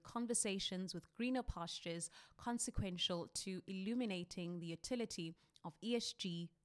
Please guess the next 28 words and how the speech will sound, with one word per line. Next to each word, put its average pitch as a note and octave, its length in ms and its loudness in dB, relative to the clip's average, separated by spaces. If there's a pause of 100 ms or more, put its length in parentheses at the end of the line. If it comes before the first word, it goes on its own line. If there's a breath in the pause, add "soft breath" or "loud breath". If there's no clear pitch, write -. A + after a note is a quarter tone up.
for F#3+ 120 0
S D#3 220 -4
M F3 100 -2
Es. - 360 -2 (600 soft breath)
So - 140 6
you've C#4+ 300 2
heard B3+ 180 6
about G3+ 280 4
coding, F3 500 2 (360 loud breath)
but G3+ 100 4
have C#4 220 4
you D#4+ 120 4
heard G#3+ 320 2
about F3 440 2 (220)
green G#3 500 2
coding? D#3+ 540 -2 (460 loud breath)
If - 140 -4
you A#3+ 320 8
are G#3 260 10
the F3+ 120 -4
founder A3+ 720 6
or F3 320 0
a D#3+ 60 -4
manager G#3+ 640 6
of F3+ 100 0
a E3 60 -2
coding A#3+ 420 4
academy F3 580 0